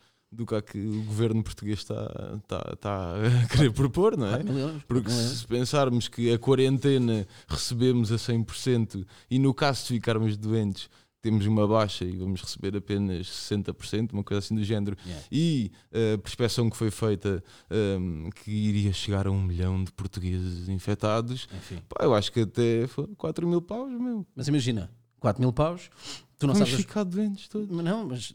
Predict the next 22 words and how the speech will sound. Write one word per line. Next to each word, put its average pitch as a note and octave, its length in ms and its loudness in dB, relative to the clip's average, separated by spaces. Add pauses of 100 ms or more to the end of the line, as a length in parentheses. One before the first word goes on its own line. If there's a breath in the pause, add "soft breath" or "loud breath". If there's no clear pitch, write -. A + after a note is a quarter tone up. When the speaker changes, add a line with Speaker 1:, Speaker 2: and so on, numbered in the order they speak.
Speaker 2:
há, D2+ 120 -8
há, D2+ 260 -6 (160)
há, - 20 -8 (120)
tu G#2+ 120 -8
não G2+ 80 2
sabes G#2 240 0
as G#2 60 -4
consequências C3+ 540 0
de, D#3 320 -2 (220)
de, B3+ 100 -6
de - 80 -10
ser - 180 -2
testado. - 360 0
Podes C#3 280 0
Speaker 1:
Mas C3+ 100 4
já D3+ 80 4
Speaker 2:
usufruir G3 220 6
dos G3 120 10
Speaker 1:
vamos. C#3 180 8
Speaker 2:
quatro - 20 2 (120)
mil D3+ 100 6
euros G3 240 0